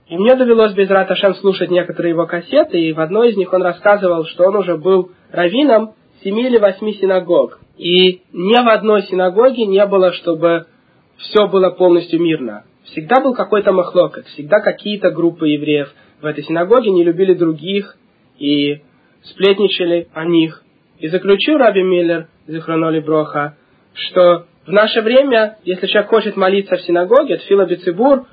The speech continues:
он обязательно попадёт в какой-то махлокет. Почему такая ситуация? Почему люди так спорят?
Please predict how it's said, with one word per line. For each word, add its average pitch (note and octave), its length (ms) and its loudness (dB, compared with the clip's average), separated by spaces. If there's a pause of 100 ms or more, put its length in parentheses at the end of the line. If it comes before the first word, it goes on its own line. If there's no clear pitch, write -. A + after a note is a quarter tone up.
(160)
он B3 120 0
обязательно B3+ 360 2
попадёт A#3 340 -2
в - 20 -20
какой-то G3+ 320 0
махлокет. - 520 -4 (600)
Почему D4 340 4
такая F#3+ 300 0
ситуация? D#3+ 640 -4
Почему G#3 440 -2
люди G#3+ 280 2
так F3+ 240 -2
спорят? D3+ 500 -4